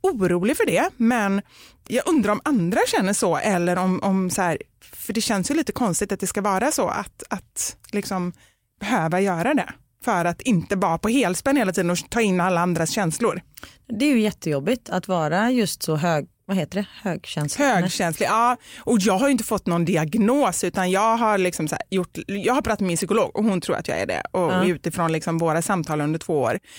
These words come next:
Speaker 1: Eh, men jag känner ju det själv. Det är så många grejer som gör att, att jag upplever att just det här med att, att jag verkligen behöver tid för mig själv. Jag tar in alla, eh, allas känslor. Jag är väldigt känslig för liksom höga ljud eller,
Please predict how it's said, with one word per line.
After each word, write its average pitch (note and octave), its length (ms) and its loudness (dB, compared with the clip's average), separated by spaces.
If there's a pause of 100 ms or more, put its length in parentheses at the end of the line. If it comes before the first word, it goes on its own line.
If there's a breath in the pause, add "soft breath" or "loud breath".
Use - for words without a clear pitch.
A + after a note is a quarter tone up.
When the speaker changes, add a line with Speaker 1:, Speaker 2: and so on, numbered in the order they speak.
(280 loud breath)
Speaker 1:
Eh, F#3 80 -4
men E3 280 0
jag G#3+ 120 2
känner F#3 400 0
ju F#3 60 2
det E3+ 120 2
själv. D#3+ 300 -2
Det F#3+ 60 0
är G3 60 2
så G#3 100 -2
många G3 320 2
grejer G3+ 200 0
som F3+ 140 -2
gör D#3 200 2
att, D#3 240 -2
att F#3 200 -6
jag E3+ 220 0
upplever D#3+ 500 -2
att - 420 -6 (460 loud breath)
just G#3+ 320 0
det G#3+ 60 2
här G#3+ 180 2
med F#3 240 0
att, F3+ 160 -6
att - 180 -6
jag F#3 80 0
verkligen F3+ 360 -2
behöver F3+ 540 0
tid F3 260 -4
för F3+ 100 -8
mig E3+ 140 -4
själv. C#4 360 0
Jag E3+ 120 -2
tar F#3+ 100 -6
in F3 180 0
alla, D#3 460 0 (420 loud breath)
eh, E3 280 -2
allas F3 260 0
känslor. B3 640 2
Jag G3+ 160 0
är G3+ 40 0
väldigt F#3+ 260 -2
känslig F3+ 420 -2
för E3+ 160 0
liksom D#3 260 -2
höga F3+ 480 0
ljud B3 640 2
eller, F3+ 320 2